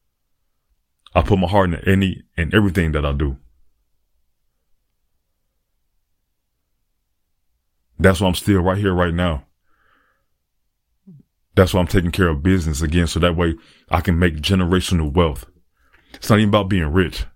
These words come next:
I wanna be my own boss, and I will be my own boss, so I can't quit. I'm tired of punching in for other people. I'm not doing that. And it's happening slowly but surely.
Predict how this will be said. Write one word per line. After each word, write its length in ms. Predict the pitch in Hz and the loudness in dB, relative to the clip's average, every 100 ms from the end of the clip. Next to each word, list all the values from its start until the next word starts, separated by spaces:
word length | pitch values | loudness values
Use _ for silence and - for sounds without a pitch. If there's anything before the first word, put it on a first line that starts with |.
| _ _ _ _ _ _ _ _ _ _ _ _ _ _ _ _ _ _ _ _ _ _ _ _ _ _ _ _ _ _ - | _ _ _ _ _ _ _ _ _ _ _ _ _ _ _ _ _ _ _ _ _ _ _ _ _ _ _ _ _ _ 0
I 60 | |
wanna 220 | 90 90 | 2 2
be 120 | 90 98 | 2 0
my 160 | 90 | 0
own 280 | 95 95 85 | 0 -2 0
boss, 300 | 87 87 - | 2 0 0
and 80 | 76 | -2
I 40 | |
will 240 | 71 98 98 | 2 2 2
be 120 | 90 | 0
my 120 | 80 73 | -4 -4
own 260 | 78 76 | -4 -2
boss, 220 | 73 71 | -2 -4
so 120 | - 76 | -2 -2
I 100 | 73 | 0
can't 280 | 104 78 | 0 -2
quit. 320 | - 85 - - _ _ _ _ _ _ _ _ _ _ _ _ _ _ _ _ _ _ _ _ _ - | -2 -4 -4 -12 _ _ _ _ _ _ _ _ _ _ _ _ _ _ _ _ _ _ _ _ _ -6
I'm 100 | 85 | -2
tired 280 | - 101 92 | 2 2 2
of 100 | - | -2
punching 300 | - 95 87 | -2 0 2
in 160 | 90 82 | 0 0
for 160 | - | -4
other 140 | 87 - | -4 -2
people. 340 | 92 - 71 - _ _ _ _ - | -4 -4 -10 -18 _ _ _ _ -4
I'm 80 | 92 | 0
not 180 | 87 78 | 0 2
doing 240 | 95 82 | 0 0
that. 180 | 73 69 _ _ _ _ _ _ _ _ _ _ _ _ _ _ _ _ _ _ _ _ _ _ _ _ _ _ _ - | -4 -8 _ _ _ _ _ _ _ _ _ _ _ _ _ _ _ _ _ _ _ _ _ _ _ _ _ _ _ -4
And 100 | 90 | 0
it's 80 | 85 | 2
happening 300 | 101 90 82 | 2 0 -2
slowly 320 | - 98 95 87 | 0 0 2 0
but 140 | 90 | -2
surely. 460 | - 104 78 67 | 0 0 0 -6